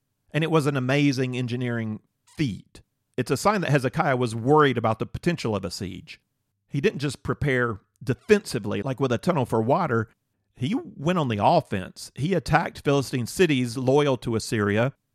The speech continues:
So we have in the historical record that he defeated Ekron and imprisoned its king. So, not paying tribute,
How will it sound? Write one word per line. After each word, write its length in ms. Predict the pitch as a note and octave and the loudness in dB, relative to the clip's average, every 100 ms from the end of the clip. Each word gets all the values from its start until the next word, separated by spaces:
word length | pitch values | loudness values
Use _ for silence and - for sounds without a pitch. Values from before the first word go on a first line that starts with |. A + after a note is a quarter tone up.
| - | -10
So 80 | D3+ | -4
we 100 | C#3+ | 2
have 260 | E3+ C3+ | 2 0
in 200 | - D3+ | -4 -4
the 240 | C3+ A#2+ G#2+ - | -2 -2 -4 -8
historical 440 | B2+ - C#3 B2+ | -6 0 0 0
record 320 | A#2+ G3 D#3 | -2 0 0
that 140 | C3 - | 0 -2
he 100 | B2 | -4
defeated 520 | B2+ - E3+ C3+ A2 - | -4 -6 -4 -4 -4 -2
Ekron 580 | C#3 - A#2 A2+ A2+ - | -4 -2 -2 -2 -6 -6
and 140 | A2+ | -6
imprisoned 680 | A2 - - C3 A2 G#2+ G2+ - _ _ - | -6 -4 -4 -2 -4 -6 -8 -16 _ _ -10
its 180 | G#2+ | -10
king. 440 | - - D#3 E2 - _ _ _ _ _ _ _ _ _ _ _ _ _ | -6 -2 -2 -4 -12 _ _ _ _ _ _ _ _ _ _ _ _ _
So, 420 | - E3+ D3 A2 _ _ _ _ _ - | -4 0 0 -2 _ _ _ _ _ -10
not 440 | A#2+ A2+ D3 E3+ | -6 0 2 2
paying 240 | - G3 F#3+ | -2 -2 -2
tribute, 460 | - C#3+ G2+ G#2 | -2 -2 -2 -4